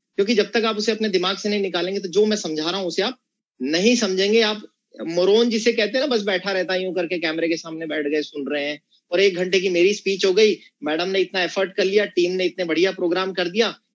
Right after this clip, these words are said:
लेकिन पूरा session खत्म होने के बाद बस ताली बजाई, घर चले गए और समझ में कुछ नहीं आया। तो सबसे पहले तो आपके दिमाग में जो है उसे wash out कर दीजिए, फिर मैं नई चीजें उसके अंदर डालता हूँ आपके। अब नई चीजों में क्या है,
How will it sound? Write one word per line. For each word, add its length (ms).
लेकिन 300
पूरा 240
session 340
खत्म 220
होने 200
के 80
बाद 200
बस 120
ताली 320
बजाई, 220
घर 180
चले 240
गए 80
और 220
समझ 300
में 120
कुछ 180
नहीं 140
आया। 120
तो 60
सबसे 320
पहले 160
तो 100
आपके 200
दिमाग 320
में 80
जो 60
है 80
उसे 140
wash 240
out 140
कर 120
दीजिए, 160
फिर 160
मैं 140
नई 180
चीजें 240
उसके 220
अंदर 220
डालता 380
हूँ 140
आपके। 340
अब 140
नई 220
चीजों 280
में 140
क्या 180
है, 320